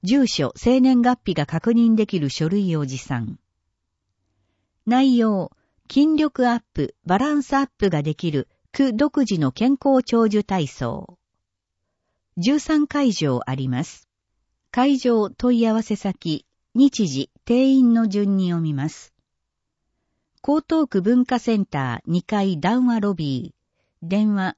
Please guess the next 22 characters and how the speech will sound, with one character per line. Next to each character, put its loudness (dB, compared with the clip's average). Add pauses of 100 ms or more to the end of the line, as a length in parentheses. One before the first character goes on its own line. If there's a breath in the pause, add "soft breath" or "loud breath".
(140)
零 0
三 -2 (120)
三 0
六 -2
四 -2
七 -2
四 2
三 -2
九 -4
八。 -10 (520)
地 0
域 -6
ケ 0
ア 0
推 -6
進 -4
課、 -8
地 0
域 -16
ケ 0
ア 0
係。 -4